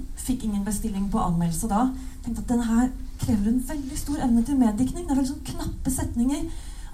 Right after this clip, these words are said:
Alvis handler, vi får vite veldig mye om, f-, får vel-, veldig lite om hva han føler, hvordan han resonerer. Han bare gjør valgene sine uten å tenke seg så mye om.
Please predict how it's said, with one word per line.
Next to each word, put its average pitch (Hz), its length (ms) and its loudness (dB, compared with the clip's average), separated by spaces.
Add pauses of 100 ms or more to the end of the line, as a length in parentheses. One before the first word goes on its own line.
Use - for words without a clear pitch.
Alvis 240 500 6 (720)
handler, 320 680 -2 (840)
vi 277 120 6
får - 160 -2 (120)
vite 302 260 -4
veldig 320 280 0
mye 311 120 0
om, 294 260 0 (400)
f-, - 300 -2
får 311 140 0
vel-, 320 200 -4 (120)
veldig 311 340 -2
lite - 180 2
om 285 60 4
hva 277 120 4
han - 100 -2
føler, 285 600 2 (720)
hvordan 277 200 6
han 285 160 6
resonerer. 269 720 6 (300)
Han - 80 -6
bare 294 200 4
gjør 277 280 6
valgene 240 360 4
sine 285 280 2
uten 269 200 2
å 285 80 4
tenke 240 200 4
seg 208 100 0
så 233 100 0
mye 277 180 2
om. - 120 -6